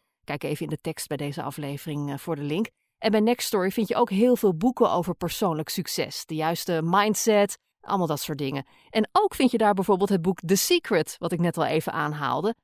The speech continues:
Mocht je dat nog niet kennen. Ik heb het boek zelf gelezen tijdens mijn studie. Dus heb ik het echt over honderd jaar geleden. En vanaf dat moment ben ik dus begonnen met lijstjes maken en met visualiseren. En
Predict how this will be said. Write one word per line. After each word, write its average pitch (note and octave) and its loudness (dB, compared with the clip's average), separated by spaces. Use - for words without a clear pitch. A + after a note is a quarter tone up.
Mocht G3+ 2
je G3 -2
dat E3 0
nog D#3+ -2
niet D#3+ -4
kennen. D3 -2
Ik G#3+ -4
heb C4 0
het A3+ -2
boek A#3+ -2
zelf D4 -2
gelezen A#3+ 0
tijdens G#3 -2
mijn E3 0
studie. C4 2
Dus - -16
heb D#3+ -4
ik - -12
het - -8
echt D3+ -8
over D3 -4
honderd D#3+ 0
jaar C3 -2
geleden. D#3 -4
En A3+ -4
vanaf B3 2
dat C4 2
moment B3+ 4
ben A#3 4
ik G#3+ 0
dus G3+ -6
begonnen G3+ -2
met D3+ -2
lijstjes G3+ -2
maken F3 -2
en D#3 -6
met D3+ -6
visualiseren. C#3+ -8
En D3 -10